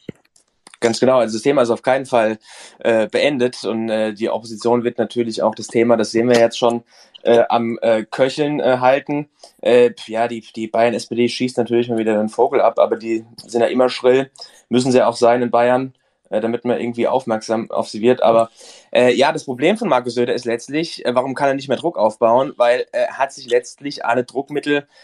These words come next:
selbst aus der Hand genommen, indem er einfach, äh, Koalitionen, äh, oder gewisse Koalitionen ausgeschlossen hat. Und, ähm, dass er nicht mit einer Bayern-S P D am Ende, ähm, regiert, ist klar. Die Bayern-S P D hat ja auch selbst gestern nochmal klargestellt, dass er eigentlich nicht regierungsfähig ist, indem sie,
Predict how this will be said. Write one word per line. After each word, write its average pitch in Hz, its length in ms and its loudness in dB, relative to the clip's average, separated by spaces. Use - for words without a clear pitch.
selbst 131 400 0
aus 135 100 2
der 120 140 -2
Hand 196 160 -2
genommen, 139 320 0
indem 113 220 0
er 104 80 4
einfach, 110 360 -2
äh, 117 140 0
Koalitionen, 117 840 0
äh, 127 300 0
oder - 160 0
gewisse 123 280 -4
Koalitionen 131 520 2
ausgeschlossen 123 640 0
hat. 110 240 -2
Und, 120 540 0
ähm, 120 520 0
dass 117 120 -6
er 123 60 -2
nicht 123 140 -4
mit 127 140 -6
einer 110 60 4
Bayern-S 127 400 2
P 131 100 -4
D 139 120 2
am 135 120 0
Ende, 139 400 2
ähm, 135 320 0
regiert, 127 460 0
ist - 160 -8
klar. 131 280 2
Die 143 100 -2
Bayern-S 123 380 0
P 135 80 -10
D 131 140 -2
hat 127 140 -2
ja 107 100 0
auch 113 60 -8
selbst 131 340 -6
gestern 127 260 -4
nochmal 131 260 -2
klargestellt, 127 520 -2
dass 123 120 0
er 113 100 0
eigentlich 123 180 -6
nicht 127 100 -18
regierungsfähig 127 640 -2
ist, 117 120 -6
indem 123 280 2
sie, 123 240 2